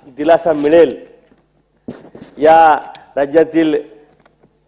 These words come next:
नवबौद्ध, आदिवासी, अल्पसंख्याक, कामगार, शेतकरी, महिला, जो मागासवर्ग आहे,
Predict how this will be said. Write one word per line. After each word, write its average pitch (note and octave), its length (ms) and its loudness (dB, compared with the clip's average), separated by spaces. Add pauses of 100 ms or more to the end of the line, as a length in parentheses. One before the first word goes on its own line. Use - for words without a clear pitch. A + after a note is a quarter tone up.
(760)
नवबौद्ध, D#3 560 0
आदिवासी, D3+ 1120 0 (220)
अल्पसंख्याक, D3 840 -2 (920)
कामगार, D3 500 0
शेतकरी, C#3+ 640 -4 (320)
महिला, C#3 540 0 (2250)
जो G#3+ 360 4 (920)
मागासवर्ग G3+ 680 2
आहे, D#3+ 280 0